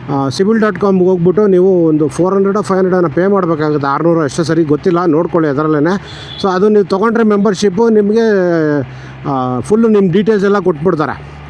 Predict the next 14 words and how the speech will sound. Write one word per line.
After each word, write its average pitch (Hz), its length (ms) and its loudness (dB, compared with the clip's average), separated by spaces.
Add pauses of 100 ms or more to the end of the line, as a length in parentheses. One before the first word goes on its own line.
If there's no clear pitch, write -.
ಆ, 143 140 -2
ಎಷ್ಟು 160 340 0
ಲೋನ್ 185 180 2
ತೊಗೊಂಡಿದ್ರಿ, 165 440 2
ಈಗಲ್ಲ, 208 500 2
ನೀವು 143 200 2
ಸ್ಟಾರ್ಟಿಂಗಿಂದ 208 920 0
ಯಾವ, 190 520 2
ಎಷ್ಟು 180 280 0
ವರ್ಷದಿಂದ 202 300 0
ತೊಗೊಂಡಿದ್ರಿ 202 460 2
ಎಲ್ಲ 202 360 2
ಅಲ್ಲಿ 208 140 0
ಬಂದ್ಬಿಡುತ್ತೆ. 175 760 -2